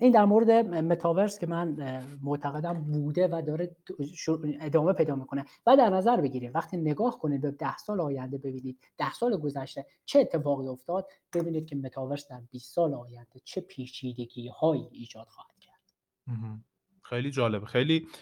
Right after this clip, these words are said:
Speaker 2: اه، و نکتهٔ باحالش هم اینه که مایی که توی ایرانیم و تحریمیم و به قولی، اه، به این، اه، داستانا مد-، دوچاریم،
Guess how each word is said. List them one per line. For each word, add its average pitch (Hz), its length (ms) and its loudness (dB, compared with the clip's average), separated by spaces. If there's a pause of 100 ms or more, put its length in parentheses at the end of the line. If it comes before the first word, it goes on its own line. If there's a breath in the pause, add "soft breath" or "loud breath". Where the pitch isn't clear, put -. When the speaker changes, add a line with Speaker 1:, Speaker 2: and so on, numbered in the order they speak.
(160 loud breath)
Speaker 2:
اه، 117 280 4 (400)
و 135 40 6
نکتهٔ 143 360 6
باحالش 170 480 12
هم 175 100 8
اینه 180 220 4
که 117 540 6
مایی 117 340 2
که 147 180 -2 (320)
توی 139 120 2
ایرانیم 123 520 4
و 104 80 6
تحریمیم 107 680 6
و 98 140 0 (120)
به 104 100 -2
قولی، 101 360 0 (380 soft breath)
اه، 98 220 -2 (120)
به 104 80 0
این، 101 300 4 (100)
اه، 98 260 -2
داستانا 104 520 2
مد-، 107 180 2 (120)
دوچاریم، 120 720 4